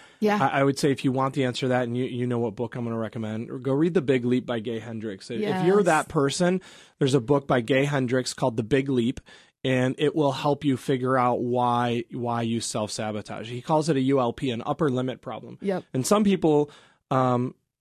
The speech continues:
Speaker 2: U L P now and then, and some people are U L P-ing all over the place.
Speaker 1: <laughs>
Speaker 2: Um, but, but you have an upper limit problem that,
Speaker 1: Right.
Speaker 2: um, that you sabotage to go back into the place that you are used to because it's comfortable.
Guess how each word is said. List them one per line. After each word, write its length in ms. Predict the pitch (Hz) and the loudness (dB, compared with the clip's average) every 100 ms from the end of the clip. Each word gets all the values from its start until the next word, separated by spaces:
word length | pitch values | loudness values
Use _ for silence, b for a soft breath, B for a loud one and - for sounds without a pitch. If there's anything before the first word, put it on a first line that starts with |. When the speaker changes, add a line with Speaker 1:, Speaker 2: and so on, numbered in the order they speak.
| - | -8
Speaker 2:
U 200 | 143 156 | 2 4
L 120 | 147 | 4
P 240 | 135 160 143 | 4 2 2
now 260 | 131 139 | 4 4
and 100 | 139 | 4
then, 200 | 143 143 | 2 2
and 120 | 135 120 | 0 -2
some 200 | - 139 | -2 -2
people 280 | 143 139 | 0 2
are 80 | 127 120 | 2 2
U 180 | 139 | 2
L 100 | 131 | 2
P-ing 300 | 123 151 135 | 0 -4 -4
all 180 | 127 123 | -2 0
over 220 | 131 131 | 0 0
the 140 | 135 135 | -2 -2
place. 500 | - 147 139 294 - | 0 2 2 2 0
Speaker 1:
<laughs> 40 | 370 - 349 | 0 0 0
Speaker 2:
Um, 460 | - 147 147 139 131 - | 4 4 6 2 0 -2
but, 220 | 151 160 139 B - - | 2 2 2 B -6 2
but 80 | 160 | 4
you 80 | 180 | 6
have 80 | |
an 80 | 180 | 6
upper 200 | 190 208 | 6 6
limit 240 | 180 180 170 | 4 4 2
problem 440 | 151 120 120 120 | 0 0 0 -2
that, 260 | 123 123 127 | 2 2 2
Speaker 1:
Right. 140 | 233 | 2
Speaker 2:
um, 380 | 139 131 127 123 | 2 2 -2 -2
that 100 | 143 | 0
you 140 | 143 | 2
sabotage 760 | 135 160 151 156 151 147 127 123 | 2 4 4 2 0 0 0 -2
to 100 | - | -6
go 160 | 120 131 | -2 -2
back 360 | 123 131 135 | 2 2 2
into 140 | 143 131 | 0 0
the 80 | 117 | -2
place 360 | - 131 123 | 0 0 0
that 160 | - 127 | 0 0
you 220 | 123 123 | 0 0
are 120 | 120 | 0
used 320 | 117 135 139 | 2 0 0
to 120 | - 113 | -2 -2
because 360 | 120 - 120 | -2 -4 -6
it's 160 | 117 - | -6 -8
comfortable. 520 | 135 123 131 - - | -10 -8 -12 -14 -12